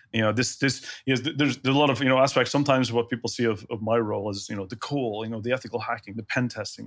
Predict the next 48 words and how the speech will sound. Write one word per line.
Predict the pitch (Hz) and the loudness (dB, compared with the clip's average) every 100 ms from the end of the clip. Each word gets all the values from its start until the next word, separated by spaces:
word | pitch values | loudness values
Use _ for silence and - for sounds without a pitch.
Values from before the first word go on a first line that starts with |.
| 107 | -12
you | 170 | -8
know, | 117 | -4
you | 123 | -4
know, | 113 - - - - | -4 -6 -20 -16 -2
um, | 117 113 113 | 2 2 4
but | 135 117 | 2 2
what | 120 | 2
they | 143 | 4
don't | 151 - | 4 2
see | 127 120 | 2 2
is | 113 | 2
a | 113 | 2
lot | 113 110 | 2 2
of | 107 | 0
the, | 104 | -2
the | 113 113 | -2 -2
real | 113 131 123 107 | 2 4 4 2
research | 113 113 127 131 - - | 0 0 0 0 -2 -10
and | 113 110 | -8 -10
the | |
book. | 101 135 131 | -6 -6 -4
I | 131 | -4
mean, | 123 123 | -4 -4
I'm | 117 | -4
sitting | 135 127 | -4 -4
here | 123 120 | -2 -4
with | 110 - | -6 -2
tons | 135 120 | 0 0
of | 110 | -2
books, | 120 131 - - - - _ _ _ _ | 0 -2 -2 -12 -12 -20 _ _ _ _
um, | 117 117 113 113 117 | 0 4 4 4 0
next | 127 139 147 - | 0 0 0 -2
to | 113 | -2
me | 107 107 | 0 0
that | 113 113 | 0 2
I | 113 | 2
spend | 113 123 113 | 0 -2 -2
lots | 110 120 - | 0 -2 -2
of | - | -6
time | 127 113 | -4 -2
reading | 110 143 120 | 0 0 -2
to | 101 | -4
keep | 139 117 | -10 -8
my | |
skills | 113 - 127 104 | -8 -8 -8 -8
up | - | -8
to | - | -10
date. | - - | -6 -6